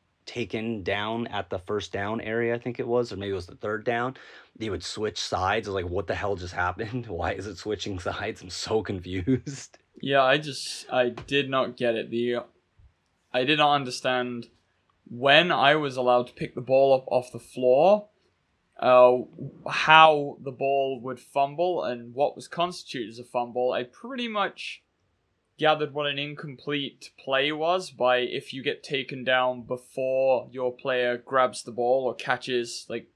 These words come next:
Speaker 2: receives the throw.
Speaker 1: Yeah.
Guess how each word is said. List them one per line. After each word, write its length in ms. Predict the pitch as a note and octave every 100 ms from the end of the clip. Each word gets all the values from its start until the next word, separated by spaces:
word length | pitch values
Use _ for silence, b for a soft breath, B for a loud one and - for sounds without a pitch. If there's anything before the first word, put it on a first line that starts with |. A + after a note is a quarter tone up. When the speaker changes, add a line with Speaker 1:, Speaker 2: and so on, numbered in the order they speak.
| _ _ _
Speaker 2:
receives 540 | A#2+ - C3 B2 A#2 -
the 80 |
throw. 500 | A2+ A#2+ B2 B2+ F#3+ - _ _ _ _ _
Speaker 1:
Yeah. 240 | F#2+ D#2+